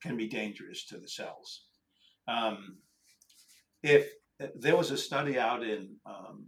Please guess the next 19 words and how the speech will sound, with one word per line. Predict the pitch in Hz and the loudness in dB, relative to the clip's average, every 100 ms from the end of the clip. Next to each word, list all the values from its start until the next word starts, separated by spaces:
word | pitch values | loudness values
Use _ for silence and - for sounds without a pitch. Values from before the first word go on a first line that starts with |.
| 110 | -10
San | - 123 | -4 -4
Francisco | 110 107 - 120 - 92 | -4 -10 -8 -8 -8 -10
a | - | -8
couple | 107 - | -10 -10
years | 104 101 113 | -12 -12 -14
ago | 104 - 107 _ _ _ _ _ _ | -14 -14 -16 _ _ _ _ _ _
where | 117 113 110 | -8 -4 -2
they, | 107 110 104 104 - _ - - - | -2 -2 -2 -4 -8 _ -20 -20 -8
uh, | 113 101 107 - | -6 -4 -6 -4
gave, | 143 143 139 110 | 0 2 2 -2
um, | 110 104 104 101 - _ _ _ _ _ 208 | -4 -4 -8 -14 -20 _ _ _ _ _ -8
meters, | 143 170 214 - - - 104 | 0 2 2 -2 -8 -14 -12
or | - - - - | -14 -14 -16 2
R | 131 143 131 | 6 8 6
F | 120 117 | 4 -2
meters, | 95 92 117 | -10 -10 -2
radio | 120 113 | 0 0
frequency | - 123 113 104 104 | -2 -6 -6 -10 -8
meters, | 113 123 92 - - | -6 -6 -8 -12 -14